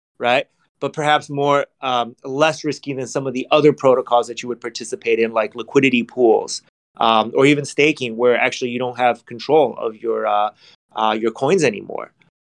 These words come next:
Um, so yeah, and, and by the way, you can unstake anytime, or you can withdraw anytime, right, Jeff? So let's say just right now you decide you change your mind, you wanna use your thousand dollars to buy another coin on a hot tip that your friend told you about.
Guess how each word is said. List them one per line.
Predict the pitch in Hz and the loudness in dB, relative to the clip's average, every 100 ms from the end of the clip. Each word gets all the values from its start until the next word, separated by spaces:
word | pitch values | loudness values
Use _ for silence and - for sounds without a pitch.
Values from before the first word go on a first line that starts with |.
| - | -10
Um, | 101 101 101 101 101 - | -6 -4 -6 -8 -12 -10
so | - 123 120 113 113 | -2 2 6 6 6
yeah, | 123 175 160 110 - | 6 4 4 0 -2
and, | 156 175 | -4 0
and | 208 214 | 0 0
by | 233 262 | 2 4
the | |
way, | 240 | 4
you | 175 220 | 2 0
can | 277 220 | -4 -2
unstake | 190 196 - 175 165 | -2 -4 -4 -4 -4
anytime, | 151 147 139 | -10 -10 -6
or | 151 | -6
you | 196 | -6
can | 262 226 _ _ - | -8 -10 _ _ -4
withdraw | 147 143 - 165 170 | -2 -2 2 4 4
anytime, | 143 139 - 123 104 | 2 -8 -4 -4 -4
right, | 104 110 120 | -4 -4 -2
Jeff? | 147 151 | -2 0
So | 160 | 0
let's | 214 | 2
say | 247 | 0
just | 190 - | 0 -2
right | 160 170 | 0 0
now | 165 139 | 0 -2
you | 143 | -2
decide | 135 143 | -2 -2
you | 135 | -2
change | 117 160 165 | -4 -4 -4
your | 143 | -2
mind, | 131 120 123 _ _ | 0 0 -2 _ _
you | 147 | 0
wanna | 165 175 | 2 2
use | 160 156 | 2 0
your | 147 | 2
thousand | 151 147 143 | 4 4 4
dollars | 135 123 123 120 | 4 6 4 2
to | |
buy | 120 127 | 0 2
another | 127 143 156 | 2 2 0
coin | - 131 127 127 131 - | -2 -4 -4 -4 -8 -10
on | 123 | -8
a | 113 | -6
hot | - 143 131 | 0 0 0
tip | - 127 | -4 -4
that | 127 | -2
your | 123 117 | -6 -4
friend | 131 123 | -4 0
told | 131 123 | 0 0
you | 120 | 0
about. | 110 107 104 | 2 2 2